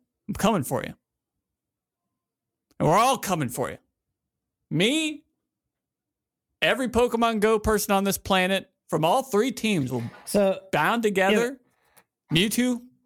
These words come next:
Speaker 1: on our side, we're coming after you.
Speaker 2: So here's the thing. It, it's gotta be approved by Nintendo before it even comes out. And I don't think anything film-wise, I mean, correct me,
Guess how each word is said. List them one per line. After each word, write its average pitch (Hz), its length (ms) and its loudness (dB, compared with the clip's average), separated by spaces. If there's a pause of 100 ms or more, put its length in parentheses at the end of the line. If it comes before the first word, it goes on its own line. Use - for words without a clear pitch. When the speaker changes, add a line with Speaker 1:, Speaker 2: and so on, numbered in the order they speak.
(140)
Speaker 1:
on 170 180 2
our 202 80 0
side, 208 440 2
we're 160 80 -4
coming 175 280 -2
after 139 240 -4
you. - 100 -14 (220)
Speaker 2:
So - 180 2
here's 233 200 2
the 214 60 -2
thing. 196 380 -2 (120)
It, - 200 -6 (880)
it's 185 220 0
gotta 262 280 2
be 214 120 0
approved 196 360 0
by 165 140 0
Nintendo 139 460 0
before 131 260 0
it 127 60 0
even 110 160 -2
comes 104 260 -2
out. 95 320 -2
And 151 100 0
I 170 100 2
don't 233 200 -2
think 202 220 0
anything 170 640 0 (120)
film-wise, 135 1160 0
I 120 80 -2
mean, 117 300 0
correct 113 340 -2
me, 101 240 -2